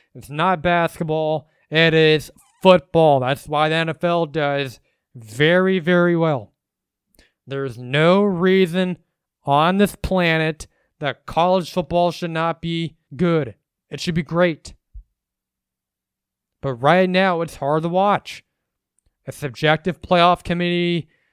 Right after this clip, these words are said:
stupid rules, everyone plays different number of conference games. Get everyone on the same page.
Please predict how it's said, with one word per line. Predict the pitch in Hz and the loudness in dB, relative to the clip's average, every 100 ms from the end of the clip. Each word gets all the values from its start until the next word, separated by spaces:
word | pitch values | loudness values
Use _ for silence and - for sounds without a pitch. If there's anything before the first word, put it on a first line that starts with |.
| _ | _
stupid | - - - 180 180 180 | -14 -8 0 2 2 0
rules, | 170 175 175 175 170 | 2 2 2 0 0
everyone | 156 160 170 170 | -2 -2 -4 -6
plays | - 165 165 151 | -4 -4 -4 -4
different | - 165 180 156 | -6 -4 -4 -4
number | 160 160 | -4 -2
of | 160 - | -4 -4
conference | 170 160 165 156 | -4 -4 -4 -8
games. | - 165 160 156 - _ _ _ _ _ 131 | -4 -4 -4 -6 -12 _ _ _ _ _ -12
Get | 120 165 196 | 0 0 0
everyone | 175 180 196 185 | 0 0 2 2
on | 190 | 2
the | 185 | -2
same | - 180 185 | -2 -4 -2
page. | - 160 151 151 139 | -2 -2 0 -4 -8